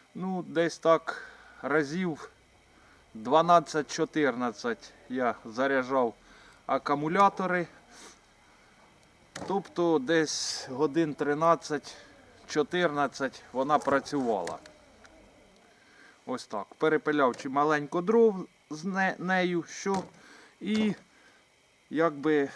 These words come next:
маю вже деякий опит і можу щось про неї сказати. Давайте зразу по запитаннях. По запитаннях.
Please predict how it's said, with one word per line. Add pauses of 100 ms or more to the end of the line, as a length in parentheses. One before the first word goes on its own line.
маю
вже
деякий (300)
опит (120)
і
можу
щось
про
неї
сказати. (680)
Давайте
зразу
по
запитаннях.
По
запитаннях.